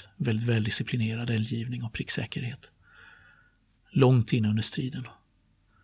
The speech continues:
Britterna i sin tur, inte många av deras granater träffade de tyska fartygen,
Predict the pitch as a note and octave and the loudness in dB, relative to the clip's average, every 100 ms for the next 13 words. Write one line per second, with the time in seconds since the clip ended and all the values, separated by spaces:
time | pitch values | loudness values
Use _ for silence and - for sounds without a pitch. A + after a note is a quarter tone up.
0 | _ _ _ _ _ _ _ _ _ - | _ _ _ _ _ _ _ _ _ 2
1 | C3+ - C3 A#2+ B2 D#3+ A#2+ B2+ A#2+ B2+ | 4 6 4 4 6 6 6 6 6 6
2 | C3 C#3 D3+ A#2+ A#2+ A#2+ B2+ A2+ B2 A#2+ | 8 10 10 10 8 10 8 8 8 8
3 | A2 - - D3 B2+ - G#2+ A2+ D#3 - | 6 4 0 2 0 0 0 2 0 0
4 | - B2+ - B2 B2 | -2 -2 -2 -4 -2